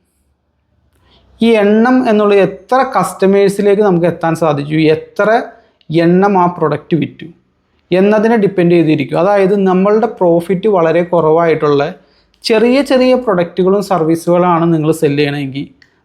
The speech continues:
നിങ്ങളുടെ ലാഭം ചെറുതായിരിക്കും, ചെറിയ ലാഭമാണ് നമ്മൾ എടുക്കുന്നുള്ളൂ. ഈ ചെറിയ ലാഭം എടുത്ത് ചെയ്യാൻ നേരത്ത് ധാരാളം കസ്റ്റമേഴ്സിലേക്ക് എത്തിയാൽ മാത്രമാണ് നമുക്ക് നല്ല രീതിയിൽ മണി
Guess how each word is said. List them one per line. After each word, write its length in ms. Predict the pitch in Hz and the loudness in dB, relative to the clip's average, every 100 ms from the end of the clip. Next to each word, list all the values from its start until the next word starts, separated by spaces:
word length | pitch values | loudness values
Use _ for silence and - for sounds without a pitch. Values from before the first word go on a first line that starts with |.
| _ | _
നിങ്ങളുടെ 260 | 175 196 214 | 0 2 2
ലാഭം 540 | 196 170 165 165 196 226 - _ _ _ _ - | 2 2 0 0 -2 -6 -14 _ _ _ _ -8
ചെറുതായിരിക്കും, 680 | 151 143 147 139 131 - - _ _ _ _ - | -6 -2 -2 -2 -4 -12 -20 _ _ _ _ -6
ചെറിയ 340 | 180 180 214 | -2 2 2
ലാഭമാണ് 520 | 220 185 170 185 175 | 2 0 0 0 0
നമ്മൾ 240 | 180 156 156 | 0 0 -2
എടുക്കുന്നുള്ളൂ. 440 | 135 127 131 117 _ _ _ _ 240 | -4 -10 -14 -16 _ _ _ _ -6
ഈ 20 | |
ചെറിയ 460 | 226 233 220 254 294 | 0 0 2 2 2
ലാഭം 420 | 254 220 214 247 | 2 0 0 0
എടുത്ത് 200 | 208 202 | 0 -4
ചെയ്യാൻ 400 | 202 180 160 175 180 | -2 -2 0 0 0
നേരത്ത് 380 | 151 135 - 151 - _ _ _ - | -2 -6 -10 -10 -10 _ _ _ -6
ധാരാളം 800 | 175 185 208 220 226 233 240 247 226 | -2 0 2 2 2 2 0 -2 -4
കസ്റ്റമേഴ്സിലേക്ക് 840 | 185 - 170 175 175 175 180 185 180 | -4 -2 0 0 0 0 -2 -2 -4
എത്തിയാൽ 260 | - 165 170 | -2 -2 -2
മാത്രമാണ് 440 | 147 156 147 139 170 - _ _ _ _ _ - | -4 -6 -8 -8 -14 -18 _ _ _ _ _ -6
നമുക്ക് 340 | 156 151 - 185 247 170 | -2 -2 0 -2 -2 -2
നല്ല 160 | 156 175 175 | 0 2 2
രീതിയിൽ 240 | 160 170 175 | 2 2 2
മണി 180 | 156 151 | 0 0